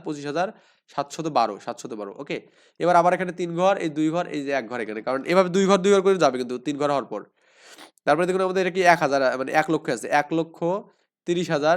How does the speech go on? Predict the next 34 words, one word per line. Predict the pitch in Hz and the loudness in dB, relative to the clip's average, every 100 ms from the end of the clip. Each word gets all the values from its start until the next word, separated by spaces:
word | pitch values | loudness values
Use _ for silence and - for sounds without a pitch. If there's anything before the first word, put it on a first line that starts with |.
| 185 | 0
তিরিশ | 165 160 | -6 -6
হাজার, | 151 147 185 190 | -4 -2 -2 -2
এই | 143 135 | -8 -4
চারশো | 143 - 156 | -4 -4 -6
পাঁচ, | 117 101 - | -6 -6 -12
চারশো | - 135 | -12 -10
পাঁচ, | 98 - _ _ _ _ _ _ - | -12 -12 _ _ _ _ _ _ -2
চার | 156 | -2
নম্বর। | 147 113 101 - _ _ _ _ _ | -2 -8 -10 -14 _ _ _ _ _
এখানে | 135 165 | -6 -4
প্রথমে | 170 175 180 | -4 -4 -4
তিন | 185 175 | -6 0
ঘর, | 190 | 0
তারপরে | 185 160 160 | 2 -2 -2
দুই | 143 127 | -4 -2
ঘর | 131 | -2
এখানে। | 110 107 | -4 -6
ওকে, | 131 151 98 | -6 -6 -8
তার | 117 | -10
মানে | 127 139 | -8 -6
এখানে | 156 156 | -4 -4
যে | 160 | -6
তিন | 160 160 139 | -4 -6 -2
ঘর | 165 | -2
এবং | 170 156 | -2 -4
দুই, | 143 135 127 | -6 -6 -6
দুই | 135 | -4
ঘর | 143 | -4
মানে | 156 165 | -6 -6
সত্তর | 180 180 196 185 | -6 -6 -4 -4
হাজার | 175 196 220 _ | 0 0 0 _
চার | - 143 113 | 0 0 0
এখানে। | 110 104 | -8 -12
ওকে, | 139 | -10